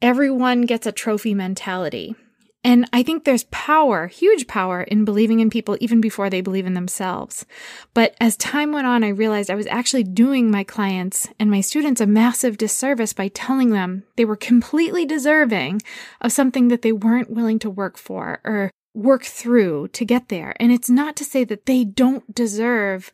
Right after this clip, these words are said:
amazing things in their lives, because they do, I do, you do. But were they actually in a place in that moment in time that made them deserving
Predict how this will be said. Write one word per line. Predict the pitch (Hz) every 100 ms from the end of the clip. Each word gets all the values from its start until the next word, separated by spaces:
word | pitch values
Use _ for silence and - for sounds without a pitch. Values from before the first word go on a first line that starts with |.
| _
amazing | 254 240 233 240 240 240
things | 233 226 220
in | 214
their | 208
lives, | 285 294 220
because | 214 202 185
they | 214 240
do, | 220 262 254 254 - _ _
I | - 233
do, | 233 269
you | 240 208 254
do. | 226 247 196 208 - - - _
But | 254 254 _ _ _ -
were | 233 277
they | 254 -
actually | 233 302 - 339 302
in | - 240
a |
place | 226 262 247 226 - - _ _ _ -
in | 233 220 190
that | 208 285
moment | 262 262 277 262
in | 247
time | 262 196 151 190 _ _ _ _ _ _
that | 233 -
made | 226 240 220
them | 220 208
deserving | 214 190 208 190 202 254 196 -